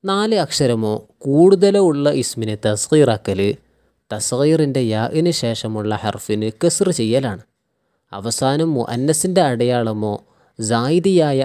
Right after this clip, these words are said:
അലിഫോ നൂനോ ഇല്ലാതിരിക്കുകയും അഫ്ആൽ എന്ന വസനിന് ജംഅ് വരാതിരിക്കുകയും ചെയ്യുമ്പോഴാണ്. തസ്ഗീറിൻ്റെ യാഇന് ശേഷം കസ്ർ ചെയ്യുക എന്ന രൂപമാണ് ഇവിടെ സ്വീകരിക്കുന്നത്.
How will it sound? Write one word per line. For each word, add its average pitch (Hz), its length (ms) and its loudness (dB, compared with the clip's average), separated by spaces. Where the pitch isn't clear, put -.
അലിഫോ 110 560 0
നൂനോ 139 460 0
ഇല്ലാതിരിക്കുകയും 131 1000 0
അഫ്ആൽ 190 600 -2
എന്ന 143 260 2
വസനിന് 131 600 0
ജംഅ് 123 380 -2
വരാതിരിക്കുകയും 127 1200 0
ചെയ്യുമ്പോഴാണ്. 120 640 -2
തസ്ഗീറിൻ്റെ 139 760 2
യാഇന് 117 520 2
ശേഷം 113 420 -2
കസ്ർ 160 400 0
ചെയ്യുക 113 380 0
എന്ന 113 240 -4
രൂപമാണ് 107 760 -2
ഇവിടെ 120 400 -2
സ്വീകരിക്കുന്നത്. 107 840 -2